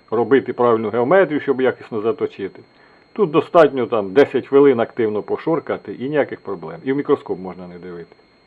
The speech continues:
І бритва блищить і начебто гостра. Волосину легко перерізай, стружки навіть зніма. Але голитись нею не можна. І заточити на нормальному камені, так як вона є, не можна. Треба їй робити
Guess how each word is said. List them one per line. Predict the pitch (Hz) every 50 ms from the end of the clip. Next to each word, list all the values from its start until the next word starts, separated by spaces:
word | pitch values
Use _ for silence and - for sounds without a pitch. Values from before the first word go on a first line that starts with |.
| _ _ _ _ - -
І | 151
бритва | 165 214 233 220 - - - - - - _
блищить | - 110 156 165 156 - - 220 240 233 180 - -
і | 135 131
начебто | 143 165 147 - - 107 - - 98
гостра. | 87 87 98 95 - - -
Волосину | 107 120 127 120 - 185 165 123 101
легко | 107 127 123 - - 143
перерізай, | - 110 107 120 123 117 165 170 - - -
стружки | - 139 123 - - - - 95 92
навіть | 92 92 90 92 87 87
зніма. | 90 90 90 87 85 85 _ _ _ _ _ _ _ _ _ _
Але | - 113 135 151 151
голитись | 123 139 156 180 220 233 170 156 120 - -
нею | 113 110 104 104 101 95
не | 104 135 170
можна. | 147 113 107 107 98 92 98 101 98 - - _ -
І | 151 139
заточити | 120 151 143 - 170 147 - - 175 165 160 143
на | 131 135 131
нормальному | 131 127 131 135 135 135 135 131 131
камені, | - 214 226 208 190 156 123
так | - - 113 - 110
як | 101 - -
вона | 110 107 104
є, | 101 98 95 95
не | 101 110 160 190
можна. | 165 123 107 104 95 90 92 90 87
Треба | - 135 147 143 123 120 117
їй | 117 107 101 98
робити | 101 107 120 190 196 190 135 107